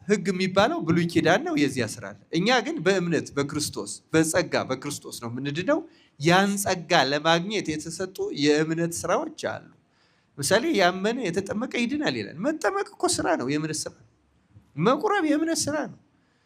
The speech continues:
ነዳያንም ማብላት የእምነት ስራ ነው። መጾም መጸለይ የእምነት ስራ ነው። እንዲህ ያለው እምነት፣ ለምሳሌ አጋንንት ከጾምና ከጸሎት ውጭ አይወጣም አላቸው። ሰው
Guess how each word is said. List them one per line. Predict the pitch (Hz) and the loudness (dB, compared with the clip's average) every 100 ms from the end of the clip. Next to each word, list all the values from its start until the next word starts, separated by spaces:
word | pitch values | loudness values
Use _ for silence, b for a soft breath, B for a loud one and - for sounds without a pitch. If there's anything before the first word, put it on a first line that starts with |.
| _ _ | _ _
ነዳያንም | 165 185 233 269 339 | 0 2 4 4 0
ማብላት | 320 311 330 311 | -2 0 0 0
የእምነት | 240 269 247 | -4 -4 -4
ስራ | - 233 | -4 -6
ነው። | 202 - _ _ _ _ _ _ - | -8 -12 _ _ _ _ _ _ -4
መጾም | 170 247 302 302 285 294 208 | 2 4 4 2 0 0 0
መጸለይ | 202 254 - 277 277 285 233 | 0 0 2 2 2 0 0
የእምነት | 285 294 311 - | 0 0 0 0
ስራ | 269 220 | 0 -4
ነው። | - - _ _ _ _ _ _ _ 175 | -4 -12 _ _ _ _ _ _ _ 0
እንዲህ | 190 220 | 2 4
ያለው | 240 240 247 247 214 | 4 2 4 4 4
እምነት፣ | 202 214 254 262 | 2 2 0 0
ለምሳሌ | 185 185 185 196 208 | 0 0 0 2 4
አጋንንት | 185 175 240 285 | 4 4 0 0
ከጾምና | - 202 208 208 208 | -2 0 2 2 2
ከጸሎት | 202 202 214 214 226 | 0 -2 -2 -2 -6
ውጭ | - - 165 160 | -14 -8 -2 2
አይወጣም | 175 202 214 - 302 | 4 4 4 2 0
አላቸው። | 202 131 - - - 202 | 0 -2 -4 -14 -16 -4
ሰው | 427 | 4